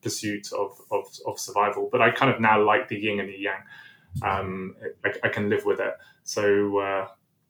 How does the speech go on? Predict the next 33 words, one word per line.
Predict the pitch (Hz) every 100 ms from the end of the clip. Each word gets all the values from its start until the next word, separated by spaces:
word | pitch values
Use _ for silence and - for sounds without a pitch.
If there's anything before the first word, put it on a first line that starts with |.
| -
yeah, | 127 120 101
if |
anyone's | 120 139 131
in | 135 123
Lisbon, | 127 - 131 120
wants | 120 -
to, | 120 113
wants | 117 -
to | -
get | 110
a |
coffee, | - 117 113 113 110 107 _ _ _ 107
uh, | 101 101
or | 101
a | 95
beer, | 104 104 104 _ _ -
let | 113
me | 104
know. | 107
I'm, | 101 98 104 113
I'm |
gonna | 107 101
be | 101
here | 107
for | 98 101
a |
while | 104 104
now, | 95 98 - _
and, | 101 98 98
uh, | - - _
always, | 120 107 101
always | - 113 113
open | 104 101